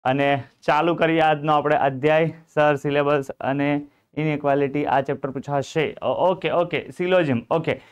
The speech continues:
નવા જે આપણે શું કહેવાય કે ક્લાસ થ્રી ની પેટર્ન આવે છે, તો એમાં આપણે જરૂર કરીશું, કેમ કે એમાં ચાલીસ માર્ક્સનું જો પૂછાતું હોય તો એ કરવું જરૂરી છે, કેમ કે ચાલીસ માર્ક્સમાં રિઝનિંગમાં કેટલું પૂછાય, ક્યાંથી પૂછાય, તો એ બધા ચેપ્ટર કરવા જરૂરી છે.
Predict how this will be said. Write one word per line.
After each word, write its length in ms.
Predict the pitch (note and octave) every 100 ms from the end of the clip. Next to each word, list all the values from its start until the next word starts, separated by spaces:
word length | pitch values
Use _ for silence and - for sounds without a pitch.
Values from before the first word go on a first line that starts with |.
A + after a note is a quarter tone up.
| - -
નવા 760 | C#3+ D3 D#3 F#3+ G#3+ A3 G3+
જે 320 | F3 C#3 F#3 G3+
આપણે 460 | F3 E3+ F#3 F#3
શું 180 | F3 G3+
કહેવાય 260 | F#3 E3+ D#3
કે 100 | C#3+
ક્લાસ 360 | D3 C#3 E3
થ્રી 120 | F3+
ની 100 | F3
પેટર્ન 360 | E3 D#3 D#3 F3+
આવે 260 | D#3 F3 F3+
છે, 200 | E3+ G2+ - _ _ _
તો 280 | E3+ E3+ E3+
એમાં 300 | E3 F#3 G#3
આપણે 220 | F#3+ F#3 E3
જરૂર 300 | D#3 E3+ E3
કરીશું, 400 | D#3+ E3 F3 D3
કેમ 180 | D3+
કે 80 | D#3
એમાં 200 | D3+ D3+
ચાલીસ 460 | D3 C#3 E3+ G3 G3
માર્ક્સનું 360 | E3+ E3+ F#3
જો 140 | D#3+ E3+
પૂછાતું 520 | D#3+ D#3 F3+ E3+ E3+
હોય 280 | F3 E3+ C3 - _ _
તો 100 | D#3
એ 120 | E3
કરવું 380 | E3 D#3 D#3 D#3
જરૂરી 480 | C3+ C3 C3+ B2+ A#2+
છે, 220 | A#2+ G#2+
કેમ 200 | G2 C3
કે 260 | C3+ D3+ C#3 - _ _
ચાલીસ 400 | - C#3+ F#3+ G3
માર્ક્સમાં 360 | G3 F3 G3+ F3+
રિઝનિંગમાં 520 | E3+ D#3+ E3+ F3 F3
કેટલું 380 | E3 D#3+ G3 F#3
પૂછાય, 440 | E3 E3 E3+ E3
ક્યાંથી 380 | C#3 D3+ D#3+ F#3
પૂછાય, 420 | E3 E3+ F#3 E3
તો 140 | C#3+ D3+
એ 80 | D3
બધા 360 | D3+ C#3 D#3+
ચેપ્ટર 380 | D#3 D3 - D3+
કરવા 400 | D3 C3 C3 B2+
જરૂરી 600 | B2 A#2 A2 A2+ A2+ A2+
છે. 280 | - C3